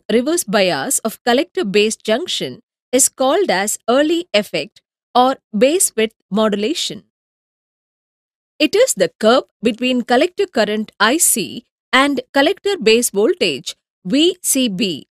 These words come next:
at constant emitter current I E. The output characteristics have active, cutoff,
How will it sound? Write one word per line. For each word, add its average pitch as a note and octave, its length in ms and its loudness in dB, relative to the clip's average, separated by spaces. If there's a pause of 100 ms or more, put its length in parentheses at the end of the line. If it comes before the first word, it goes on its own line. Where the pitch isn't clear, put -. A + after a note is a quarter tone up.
at A#3 300 0
constant F#4 640 -2
emitter C4 420 0
current F#3+ 460 -4 (160)
I C4 220 -2 (100)
E. G3+ 240 -4 (960)
The - 200 2
output F4 480 0
characteristics B3+ 840 -4
have G#3 320 0 (120)
active, A3 520 -2 (480)
cutoff, E3+ 540 0